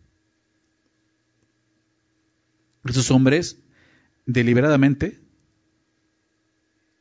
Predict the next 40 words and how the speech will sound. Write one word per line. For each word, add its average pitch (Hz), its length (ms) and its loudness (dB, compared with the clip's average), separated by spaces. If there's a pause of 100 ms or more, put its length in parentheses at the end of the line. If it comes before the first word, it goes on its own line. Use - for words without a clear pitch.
(120)
ignoran 120 640 0 (640)
el 123 160 -6
hecho 135 280 0
de 127 120 -2
que 113 160 -6
Dios 120 420 0 (100)
ya 127 340 -4
intervino 123 720 -4
una 123 300 -4
vez 123 220 -6
en 123 100 -2
el 113 100 -2
mundo, 113 400 -4 (880)
por 110 120 -6
lo 117 40 -4
menos 151 160 -8
una 151 140 0
vez 131 100 -4
en 135 80 -4
el 120 60 0
mundo, 135 200 0
trayendo 123 480 -4 (460)
un 139 160 -6
juicio 139 340 -4
muy 160 160 -4
severo, 165 580 -4 (1000)
¿verdad? 131 300 -4 (880)
Muy 180 160 2
severo, 165 420 -4
destruyendo 151 480 -4
a 156 60 -8
todo 156 200 -4
ser 185 240 -2
humano 180 420 -4
de 156 100 -6
la 135 120 -6
faz 170 240 -6
de 185 80 -4
la 147 200 -6
tierra, 165 400 -4